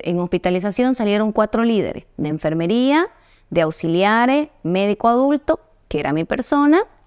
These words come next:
y médico pediatra. Cuando empezamos las reuniones, eh, nos comentaron que de los cuatro tenía que haber un representante.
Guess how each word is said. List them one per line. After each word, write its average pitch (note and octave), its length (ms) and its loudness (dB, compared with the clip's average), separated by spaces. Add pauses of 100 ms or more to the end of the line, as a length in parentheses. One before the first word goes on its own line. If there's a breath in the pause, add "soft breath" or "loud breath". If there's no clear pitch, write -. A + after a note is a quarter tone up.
(360)
y E3+ 140 0
médico F#3 360 0
pediatra. A#3 580 0 (640)
Cuando F#3 180 0
empezamos A#3 460 2
las B3+ 120 2
reuniones, C4 680 2 (380 soft breath)
eh, E3+ 140 -2
nos E3+ 120 -2
comentaron F#3+ 500 0
que G#3 80 0
de G#3+ 100 2
los A3+ 140 0
cuatro C4+ 360 0
tenía E3+ 260 -2
que - 100 -4
haber D#3+ 160 -2
un F3+ 100 -4
representante. G#3 840 -2